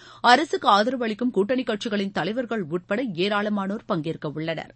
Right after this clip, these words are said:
முன்னதாக நேற்று தேசிய ஜனநாயக கூட்டணியின் நாடாளுமன்ற குழு தலைவராக தேர்ந்தெடுக்கப்பட்ட திரு நரேந்திர மோடி, குடியரசுத் தலைவர் திருமதி திரௌபதி முர்முவை சந்தித்து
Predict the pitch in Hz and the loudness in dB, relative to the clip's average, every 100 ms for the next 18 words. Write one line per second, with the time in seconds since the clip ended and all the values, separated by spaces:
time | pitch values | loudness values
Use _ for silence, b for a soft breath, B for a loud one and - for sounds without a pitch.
0 | B B B - 294 302 277 254 339 277 | B B B 4 6 8 8 8 6 0
1 | 233 302 233 247 302 226 214 247 247 240 | 0 -2 -2 -2 -2 0 0 2 0 -2
2 | 240 196 220 202 233 247 196 208 240 233 | -2 0 0 -2 -2 2 4 2 2 0
3 | 226 208 190 202 180 196 202 190 202 175 | 0 0 -2 0 0 0 0 -2 -2 -2
4 | 190 202 190 190 190 202 202 165 165 165 | 0 -2 -2 -4 -4 -4 -4 -4 -4 -4
5 | 165 175 170 160 208 359 247 226 220 208 | -4 -4 -4 -4 -4 -6 -4 -4 -4 -4
6 | 202 196 170 165 165 220 170 160 156 175 | -6 -4 -4 -4 -4 -4 -4 -4 -6 -4
7 | 247 269 247 170 156 165 151 - 165 156 | -4 -4 -4 -4 -4 -6 -8 -6 -6 -6
8 | - | -8